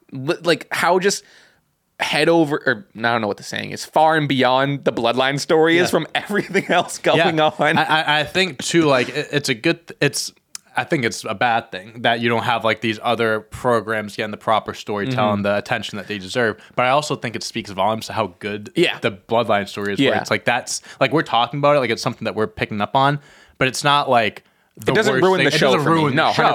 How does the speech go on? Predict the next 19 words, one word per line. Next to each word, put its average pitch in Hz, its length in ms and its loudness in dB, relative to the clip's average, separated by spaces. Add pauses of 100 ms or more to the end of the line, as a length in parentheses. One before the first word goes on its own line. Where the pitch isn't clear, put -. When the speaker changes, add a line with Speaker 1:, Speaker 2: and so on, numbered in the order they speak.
Speaker 1:
percent 135 80 2
not. 123 60 4 (260)
Speaker 2:
Exactly. 110 220 -6
So 139 120 2
I, 131 300 4
I 139 60 0
think 156 280 -2
that 135 240 2
speaks 120 240 -8
volumes. 135 280 2
But 131 140 -8
you're 127 180 0
right. 98 200 0
I 127 120 4
was 135 120 0
Speaker 1:
Like, 127 200 2
Speaker 2:
actually - 180 0
Speaker 1:
even, 233 140 0
like, 220 280 2